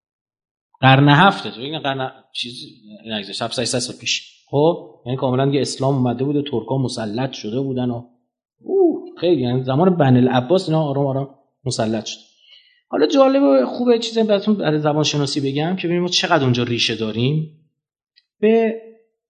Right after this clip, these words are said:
آتش فشان می‌گن چی؟ انگلیسی؟ ولکان. ولکان یعنی چی؟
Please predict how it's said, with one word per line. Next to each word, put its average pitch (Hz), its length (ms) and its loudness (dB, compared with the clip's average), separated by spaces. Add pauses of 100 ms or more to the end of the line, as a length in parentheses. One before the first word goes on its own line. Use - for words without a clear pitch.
آتش 180 400 0
فشان 180 400 -2 (180)
می‌گن 147 240 -2
چی؟ 170 380 -6 (420)
انگلیسی؟ 139 580 -2 (2000)
ولکان. 147 520 2 (1500)
ولکان 226 640 4 (400)
یعنی 147 220 4
چی؟ - 240 -4